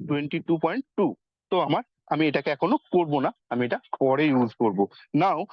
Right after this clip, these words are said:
আমার কাছে থার্টিন নাইনটি নাইন, আমি যে জয়েনিং প্যাকেজ দিয়ে জয়েন করেছিলাম সেই ভাউচার অ্যামাউন্ট এখানে আছে, সেই ভাউচার অ্যামাউন্ট দিয়ে আমি এটাকে পারচেজ করব, কারণ ভাউচার অ্যামাউন্ট দিয়ে পারচেজ করলে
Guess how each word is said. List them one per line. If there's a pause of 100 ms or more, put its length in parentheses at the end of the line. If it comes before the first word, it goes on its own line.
(100)
আমার
কাছে
থার্টিন
নাইনটি
নাইন,
আমি
যে
জয়েনিং
প্যাকেজ
দিয়ে
জয়েন
করেছিলাম
সেই
ভাউচার
অ্যামাউন্ট
এখানে (140)
আছে, (320)
সেই
ভাউচার
অ্যামাউন্ট
দিয়ে
আমি
এটাকে
পারচেজ
করব,
কারণ
ভাউচার
অ্যামাউন্ট
দিয়ে
পারচেজ
করলে